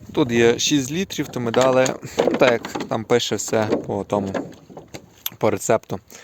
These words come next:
як на упаковці пише, так і ми зробили. Тут переливали вже собі зручну тару, щоб можна було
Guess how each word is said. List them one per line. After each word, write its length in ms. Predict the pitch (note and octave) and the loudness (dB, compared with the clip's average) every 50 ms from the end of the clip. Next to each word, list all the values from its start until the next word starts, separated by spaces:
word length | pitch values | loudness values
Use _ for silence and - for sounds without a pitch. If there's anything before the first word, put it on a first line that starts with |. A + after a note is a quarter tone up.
| - - _ _ - | -20 -20 _ _ -8
як 180 | - B2+ A2+ | -6 -4 -2
на 100 | A2+ A2+ | -2 -2
упаковці 500 | A2+ G#2 - A#2 G#2+ A#2 A2 G#2+ - - | -2 -2 -2 0 2 2 2 0 -2 -6
пише, 280 | - - C#3+ C3+ - - | -2 2 0 0 0 0
так 220 | - A2+ G#2 G2 | -4 -4 -4 -4
і 40 | A2 | -4
ми 140 | G#2 G2+ G2+ | -6 -6 -8
зробили. 480 | F#2+ G2+ G#2+ F#2+ G2 G2 F#2 F#2 F#2 F#2 _ _ _ - - - - | -6 -6 -6 -2 -2 -4 -4 -4 -8 -12 _ _ _ -20 -20 -16 -12
Тут 240 | - A3 B2+ A#2+ | -10 -8 -8 -6
переливали 540 | - - C3 B2 A#2+ A#2 B2 C3 C3 A#2+ A#2 | 0 2 4 4 4 4 4 4 4 4 2
вже 120 | A2+ G#2+ G#2 | 0 -2 -2
собі 240 | - - A2+ A2 | -4 -4 -2 -2
зручну 320 | G#2+ G#2+ A2 - - - A#2 | -2 -2 -2 -4 -4 -8 -6
тару, 360 | - - D#3+ E3+ E3 D#3+ D#3 - - - - - - _ _ | -2 0 0 2 2 -2 -4 -8 -14 -20 -20 -20 -20 _ _
щоб 180 | - - D3 | -14 -10 -6
можна 260 | C3 C3 B2+ B2 C3 | -6 -6 -6 -6 -6
було 380 | B2+ A#2+ B2 B2 A#2+ A#2+ A#2+ A#2 | -4 -2 0 0 2 0 0 -2